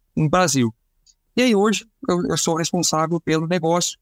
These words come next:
né, de, de, de, de milho no Brasil. Nós temos três marcas hoje, né, como você conhece, os, os produtores aí conhecem, que é a Sementes Agroceres, a Agroeste e a Decalb. Então eu sou responsável, né, da estrutura comercial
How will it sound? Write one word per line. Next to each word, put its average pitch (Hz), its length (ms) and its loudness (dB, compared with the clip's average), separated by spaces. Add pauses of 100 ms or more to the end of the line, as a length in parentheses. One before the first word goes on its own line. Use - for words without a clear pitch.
né, 151 300 -2
de, 135 260 2
de, 135 340 2
de, 131 140 -2
de 135 120 0
milho 143 220 4
no 139 140 2
Brasil. 151 340 0
Nós 151 140 0
temos 139 220 -6
três 139 200 0
marcas 135 400 0
hoje, 151 240 0
né, 131 160 -8
como 135 240 0 (360)
você - 120 -2
conhece, 143 400 -2
os, - 140 -6 (260)
os - 140 -6
produtores 131 500 0
aí 131 80 0
conhecem, 147 440 0
que 135 80 -4
é - 20 -6
a - 20 -6
Sementes 139 280 -2
Agroceres, 151 600 -2 (280)
a 139 100 0
Agroeste 139 480 0
e 143 40 0
a 143 40 0
Decalb. 170 480 -2 (200)
Então 147 100 -2
eu 139 40 2
sou 151 140 0
responsável, 151 760 0
né, 143 120 -20 (180)
da 151 80 -2
estrutura 139 360 0
comercial 139 580 0